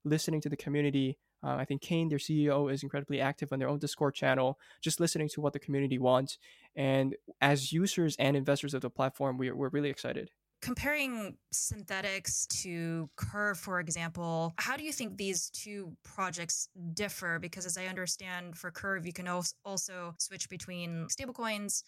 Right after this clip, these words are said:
Speaker 2: like, close to no slippage. Is that correct?
Speaker 1: Yeah, it's two quite different projects. I think the thesis for Synthetics is really speculation focused. So they're trying to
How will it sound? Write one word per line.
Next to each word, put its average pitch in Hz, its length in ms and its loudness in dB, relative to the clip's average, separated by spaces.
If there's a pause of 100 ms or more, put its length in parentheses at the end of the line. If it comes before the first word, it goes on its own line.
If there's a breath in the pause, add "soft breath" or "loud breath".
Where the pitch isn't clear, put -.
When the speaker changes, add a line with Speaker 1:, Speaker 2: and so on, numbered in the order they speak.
Speaker 2:
like, 170 340 -2
close 185 300 -4
to 190 120 -8
no 170 540 -4
slippage. - 640 -8
Is 220 120 -6
that 240 160 -10
correct? - 320 -14 (100)
Speaker 1:
Yeah, 220 280 6 (100)
it's - 200 -4
two 294 400 -2
quite 214 200 -6
different 151 260 -4
projects. 127 480 0
I 131 80 -4
think 156 160 -4
the 135 100 0
thesis 196 380 0
for - 160 -2
Synthetics 139 580 0
is 127 320 -2
really 139 160 4
speculation 123 540 -2
focused. - 460 -8
So - 160 -6
they're 127 180 2
trying 139 320 2
to 131 80 0